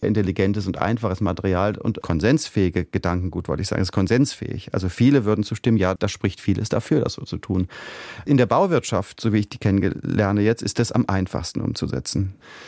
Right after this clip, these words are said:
Eine Idee ist, dass man ein Bauwerk wie ein Aktiendepot als ein Materiallager betrachtet,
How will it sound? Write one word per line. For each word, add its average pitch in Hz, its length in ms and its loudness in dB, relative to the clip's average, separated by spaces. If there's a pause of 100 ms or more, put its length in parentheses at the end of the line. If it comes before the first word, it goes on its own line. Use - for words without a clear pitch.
(220)
Eine 120 300 2
Idee 120 500 2 (240)
ist, - 440 0
dass - 520 0
man 107 240 2
ein 101 440 2 (360)
Bauwerk 110 760 2
wie 98 100 2
ein 87 160 2
Aktiendepot 120 1040 2
als 107 160 2
ein 110 100 2
Materiallager 120 1080 2 (180)
betrachtet, 120 840 -2